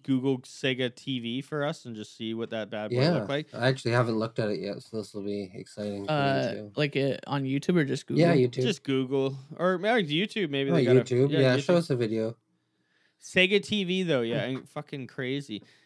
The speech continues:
Speaker 1: Um, it's crazy how you brought that up, but where'd you figure that out?
Speaker 2: Uh, one of my
Speaker 1: Sega
Speaker 2: roommates
Speaker 1: Channel,
Speaker 2: was
Speaker 1: Sega Channel.
Speaker 2: telling,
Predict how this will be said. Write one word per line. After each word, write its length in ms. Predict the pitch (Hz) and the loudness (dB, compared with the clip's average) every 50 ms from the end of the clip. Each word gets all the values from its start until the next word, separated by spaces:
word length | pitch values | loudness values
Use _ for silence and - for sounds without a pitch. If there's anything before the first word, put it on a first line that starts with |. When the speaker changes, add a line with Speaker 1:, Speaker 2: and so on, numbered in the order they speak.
| _ _ - | _ _ -6
Speaker 1:
Um, 380 | - 110 110 110 110 107 110 | -4 -4 -4 -4 -4 -6 -6
it's 140 | 131 139 - | -8 -8 -2
crazy 280 | - 190 185 190 185 196 | 0 0 0 0 0 -2
how 60 | 180 | -2
you 160 | 156 143 135 | -2 -2 -2
brought 180 | 143 143 131 101 | -2 -2 -2 -2
that 180 | 123 135 151 135 | -2 -4 -4 -4
up, 120 | - 104 | -8 -6
but 60 | 127 | -2
where'd 180 | 135 151 160 160 | -2 -2 -2 -2
you 80 | 170 165 | -6 -8
figure 260 | - 180 170 170 165 | -8 -6 -6 -4 -4
that 200 | 165 175 202 208 | -4 -4 -4 -4
out? 240 | 147 95 71 - - _ _ _ _ _ _ - | -4 -6 -8 -10 -14 _ _ _ _ _ _ 6
Speaker 2:
Uh, 340 | 180 185 190 185 175 175 170 165 | 10 10 12 12 10 8 6 6
one 220 | 156 160 160 160 | 6 4 4 4
of 120 | 160 156 | 4 4
my 100 | 151 156 | 6 8
Speaker 1:
Sega 160 | 226 254 269 294 | 8 8 8 6
Speaker 2:
roommates 140 | - 131 | 4 6
Speaker 1:
Channel, 460 | 135 208 190 175 160 143 123 107 98 101 | 6 6 6 6 4 4 2 -2 -2 -2
Speaker 2:
was 100 | 120 113 | 4 6
Speaker 1:
Sega 240 | 214 220 220 214 165 | 6 6 4 2 -2
Channel. 320 | - 151 135 120 107 87 - | -2 -2 -2 -2 -4 -2 0
Speaker 2:
telling, 400 | 123 120 120 120 113 107 - | 0 0 0 -2 -2 -4 -6